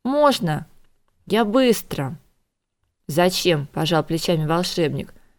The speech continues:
"Если у нас вдруг появится время на всякие познавательные экспедиции, можно будет вернуться сюда и не спеша добраться, ориентиры взять, основательно изучить.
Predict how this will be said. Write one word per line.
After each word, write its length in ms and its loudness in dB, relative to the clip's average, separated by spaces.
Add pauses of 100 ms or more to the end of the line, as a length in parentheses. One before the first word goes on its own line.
(220)
"Если 240 2
у 60 4
нас 240 0
вдруг 260 2
появится 520 2
время 300 2
на 100 -2
всякие 340 -2
познавательные 720 -2
экспедиции, 720 -4 (360)
можно 260 2
будет 220 2
вернуться 440 -2
сюда 340 -2
и 120 -6
не 80 -2
спеша 420 -4
добраться, 720 0 (340)
ориентиры 680 2
взять, 460 0
основательно 600 0
изучить. 600 -4